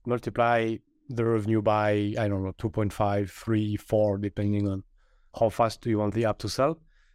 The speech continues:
Um, but if there is monthly recurring revenue, it's a different story because it's way more valuable,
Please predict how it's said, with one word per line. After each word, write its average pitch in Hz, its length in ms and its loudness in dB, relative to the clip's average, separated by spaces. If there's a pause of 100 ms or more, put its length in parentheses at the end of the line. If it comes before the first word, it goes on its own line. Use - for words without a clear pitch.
(180)
Um, 101 460 -2 (240)
but 127 160 -4
if 147 140 0
there 160 160 0
is 156 200 -4
monthly 139 340 -2
recurring 135 440 0
revenue, 117 300 2
it's 110 140 -4
a 117 40 0
different 107 360 -2
story 101 280 -2
because 101 380 -6 (520)
it's - 380 -6
way 123 460 2
more 110 320 2
valuable, 104 560 0